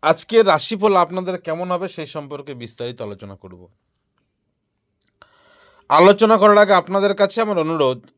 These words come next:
আমার ভিডিওটি আপনারা সম্পূর্ণ দেখুন। আপনাদের যদি ভালো লেগে থাকে তাহলে আপনারা অবশ্যই চ্যানেলটিকে সাবস্ক্রাইব করবেন। পরবর্তী ভিডিও দেখার জন্য অবশ্যই বেল আইকনটি ক্লিক করবেন।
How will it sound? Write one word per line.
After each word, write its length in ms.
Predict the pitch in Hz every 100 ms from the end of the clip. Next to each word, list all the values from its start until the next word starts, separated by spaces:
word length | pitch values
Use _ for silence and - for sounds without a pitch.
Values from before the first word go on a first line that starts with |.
| _ _ _ _ _ _
আমার 300 | - 165 208
ভিডিওটি 500 | 196 156 156 190 185
আপনারা 340 | 190 170 180 190
সম্পূর্ণ 500 | 165 156 151 175 175
দেখুন। 440 | 147 135 160 175 _ _ _ _ _ _ _ _
আপনাদের 640 | 120 131 131 196 214 262 214
যদি 260 | 220 196
ভালো 200 | 185 131
লেগে 260 | 147 180 226
থাকে 240 | 202 185
তাহলে 220 | 180 175 165
আপনারা 260 | 156 165
অবশ্যই 420 | 151 170 - 226
চ্যানেলটিকে 480 | 214 190 165 156 139
সাবস্ক্রাইব 540 | 131 131 131 - 165 185
করবেন। 400 | - 180 185 208 _ _ _ _ _ _ _
পরবর্তী 560 | 151 180 196 220 214 240
ভিডিও 320 | 170 170 196
দেখার 320 | 185 185 202
জন্য 180 | 190 214
অবশ্যই 400 | 175 180 180 202
বেল 200 | 160 151
আইকনটি 340 | 147 147 160 170
ক্লিক 260 | 139 131
করবেন। 360 | 107 104 92 90